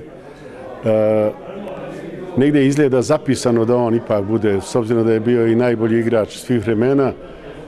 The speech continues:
pa evo i kao takav igrač i da on bude prvi selektor koji će nas odvesti,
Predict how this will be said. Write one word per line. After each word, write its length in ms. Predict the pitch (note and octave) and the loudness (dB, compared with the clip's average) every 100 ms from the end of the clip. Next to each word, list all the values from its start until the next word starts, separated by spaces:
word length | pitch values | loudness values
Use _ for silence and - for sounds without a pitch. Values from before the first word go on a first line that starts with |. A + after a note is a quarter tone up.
| - - | -10 0
pa 80 | |
evo 240 | A#2+ A#2+ A#2 | 2 4 4
i 260 | A#2 A2 G#2+ - - - | 4 2 -2 -8 -16 -4
kao 160 | A#2+ G#2+ | -2 0
takav 440 | C3 B2+ A#2+ G#2+ | 0 0 0 2
igrač 480 | A#2 B2+ B2 G#2+ - F#3 | 0 2 0 0 -6 -2
i 340 | A#2 A2 A2 A2 - - | 0 2 2 0 -6 -2
da 160 | A2 | 0
on 180 | A#2 A2 | 2 0
bude 260 | A2+ A2 G2+ | 0 2 0
prvi 320 | - A#2+ G#2+ | 0 0 0
selektor 480 | - A#2+ A2 - G2+ | 0 0 0 0 -2
koji 100 | A#2 | -2
će 140 | G2+ A2 | -2 -2
nas 200 | G2+ - | -2 0
odvesti, 560 | G#2+ G2+ - G#2+ G#2 | 0 0 0 0 0